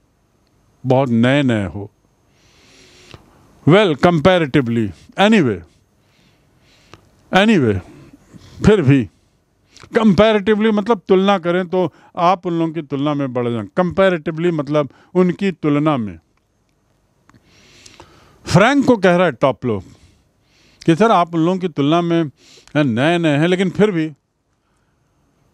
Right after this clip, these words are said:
और उसके अलावा यंग हैं, नए हैं और फिर साइंस के टीचर हैं।"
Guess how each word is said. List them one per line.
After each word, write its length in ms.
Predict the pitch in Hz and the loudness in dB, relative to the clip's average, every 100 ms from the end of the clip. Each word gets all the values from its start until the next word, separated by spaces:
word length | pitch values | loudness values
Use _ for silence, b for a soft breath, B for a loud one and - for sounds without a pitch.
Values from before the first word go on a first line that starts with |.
| _ b b b b b | _ b b b b b
और 120 | 180 | 0
उसके 200 | 175 208 | 2 2
अलावा 300 | 175 165 202 | 2 4 2
यंग 340 | 160 143 185 185 | 2 2 2 0
हैं, 260 | 170 190 | 0 0
नए 360 | 175 143 170 196 | -2 -2 0 0
हैं 240 | 170 190 | 0 -2
और 220 | 190 170 | -2 -2
फिर 180 | 156 190 | -2 -6
साइंस 400 | - 190 247 247 | -2 -2 -2 -2
के 120 | - | -4
टीचर 380 | 247 240 175 156 | -4 -6 -2 -4
हैं।" 220 | 101 95 | -4 -12